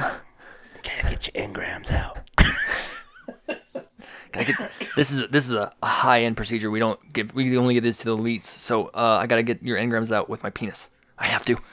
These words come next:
Speaker 1: Well, I need you to grip this, uh, special.
Speaker 2: The special <laughs> rod.
Speaker 1: The
Speaker 2: The
Speaker 1: special
Speaker 2: magical
Speaker 1: rod.
Speaker 2: wand, really.
Speaker 1: The special one. We will astral project together.
Speaker 2: I should say Dianetics also has a lot of stuff that he took from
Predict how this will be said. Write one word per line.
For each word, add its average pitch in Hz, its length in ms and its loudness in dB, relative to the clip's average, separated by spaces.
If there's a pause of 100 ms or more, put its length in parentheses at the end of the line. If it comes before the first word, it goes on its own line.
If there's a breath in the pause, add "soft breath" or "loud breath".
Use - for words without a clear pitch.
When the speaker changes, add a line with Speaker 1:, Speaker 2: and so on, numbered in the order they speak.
(220 loud breath)
Speaker 1:
Well, 110 120 6
I 127 40 8
need 135 180 8
you 135 60 8
to 120 80 6
grip - 400 4
this, 104 300 0
uh, 98 400 6 (380)
special. 135 720 12 (120)
Speaker 2:
The 135 80 0
special - 460 4
<laughs> - 140 0
rod. 117 340 8
Speaker 1:
The 185 80 -2
Speaker 2:
The 123 80 -4
Speaker 1:
special 127 260 8
Speaker 2:
magical 127 320 10
Speaker 1:
rod. 117 100 6
Speaker 2:
wand, 120 340 8
really. 110 420 4
Speaker 1:
The - 100 -10
special - 480 -4
one. - 180 -10 (1000 loud breath)
We 127 100 8
will 110 160 6
astral - 480 4
project - 460 -2
together. - 420 -8 (240)
Speaker 2:
I 147 80 4
should 170 180 4
say 165 160 4
Dianetics 127 680 6
also 120 240 4
has 110 160 0
a 98 40 0
lot 101 220 6
of 98 80 -2
stuff - 360 2
that 92 140 0
he 104 120 -6
took 98 200 -6
from 87 560 -2